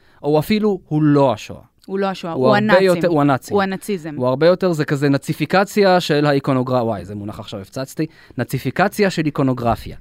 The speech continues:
Speaker 2: אוקיי, תחזרו על זה עשר
Speaker 1: <laughs>
Speaker 2: פעמים,
Speaker 1: תחזרו
Speaker 2: ו-
Speaker 1: על זה עשר פעמים.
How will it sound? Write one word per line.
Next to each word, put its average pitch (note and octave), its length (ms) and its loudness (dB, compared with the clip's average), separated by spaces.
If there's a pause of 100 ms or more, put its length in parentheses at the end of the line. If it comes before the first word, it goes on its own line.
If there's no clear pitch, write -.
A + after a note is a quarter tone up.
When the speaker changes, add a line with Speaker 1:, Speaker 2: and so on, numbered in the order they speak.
(140)
Speaker 2:
אוקיי, A3 240 -10
תחזרו G#3+ 340 -2
על B3 120 2
זה A3+ 120 2
עשר G#3 240 -4
Speaker 1:
<laughs> G#3 80 -2
Speaker 2:
פעמים, F#3 120 0
Speaker 1:
תחזרו A3+ 360 2
Speaker 2:
ו- F#3 40 -2
Speaker 1:
על E3+ 60 0
זה D3+ 100 -2
עשר C3+ 200 -4
פעמים. D3+ 300 -2